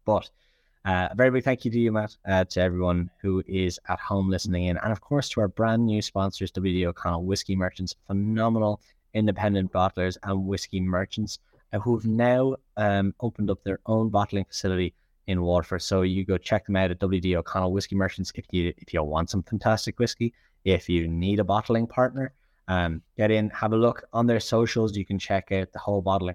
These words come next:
facility. Dahi, the owner, w-, walks you through what they've,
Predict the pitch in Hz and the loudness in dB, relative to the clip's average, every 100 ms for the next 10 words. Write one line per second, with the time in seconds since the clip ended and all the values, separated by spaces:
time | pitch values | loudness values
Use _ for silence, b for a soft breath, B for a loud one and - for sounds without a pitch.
0 | - - 104 98 98 _ _ _ - 107 | -6 -2 2 2 0 _ _ _ 0 0
1 | - 101 90 90 92 90 85 92 - 98 | 2 0 2 2 2 0 -4 -10 -6 -2
2 | 95 - 101 - 104 101 95 b b - | 0 -2 -8 -4 0 0 -2 b b -6
3 | 92 98 92 | -2 0 -2